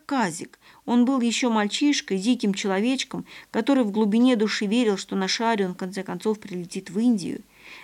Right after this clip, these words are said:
Не раз бывало, что когда все в поселке еще спали, и черное холодное небо чуть начинало сереть, Олег вылезал тихонько на холод,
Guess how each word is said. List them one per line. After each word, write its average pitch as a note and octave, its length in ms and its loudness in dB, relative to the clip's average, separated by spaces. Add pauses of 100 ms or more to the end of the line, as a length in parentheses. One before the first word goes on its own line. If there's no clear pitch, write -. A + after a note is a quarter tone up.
Не A#3 160 8
раз D4+ 220 4
бывало, A#3+ 400 0
что G#3 180 -8
когда G3 320 -2
все A3 220 -4
в A3 80 -8
поселке G3 500 -2
еще F3+ 200 -8
спали, A3 500 -4 (320)
и G3+ 80 -2
черное B3 400 4
холодное A3+ 480 2
небо G#3+ 360 0
чуть G3 200 -10
начинало G3+ 500 -2
сереть, G3+ 520 -4 (380)
Олег G3+ 280 2
вылезал G3 460 0
тихонько F#3 480 -6
на E3+ 140 -6
холод, A3 400 -2